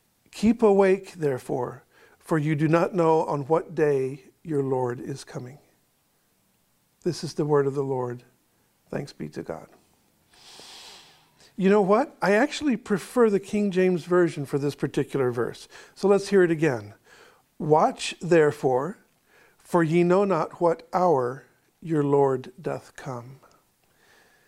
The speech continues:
This verse is obviously warning Christians about the return of Jesus. As we say during every communion,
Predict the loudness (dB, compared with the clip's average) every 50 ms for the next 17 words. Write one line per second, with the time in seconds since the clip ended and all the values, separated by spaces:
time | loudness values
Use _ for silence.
0 | _ _ _ _ _ _ _ _ _ _ _ _ _ _ 2 2 2 2 2 4
1 | 4 4 4 4 0 -2 0 0 2 2 4 2 2 4 4 2 0 0 -2 0
2 | 0 0 2 4 2 2 2 2 0 -2 -2 -2 -4 -4 -4 -4 -8 -6 -6 -6
3 | -6 -4 -4 -2 2 2 2 2 0 -4 _ _ -4 -2 0 0 -2 -4 -2 -2
4 | -2 0 0 -2 -4 -4 -6 -8 -8 -8 -10 -10 -10 -10 -14 -16 -16 -18 -20 -20
5 | _ -20 -20 -20 -20 -10 -2 2 2 2 2 2 0 0 2 4 2 2 2 2
6 | 2 2 2 2 2 2 2 2 2 0 -4 -4 -4 -2 0 0 0 0 -2 -4
7 | -4 -6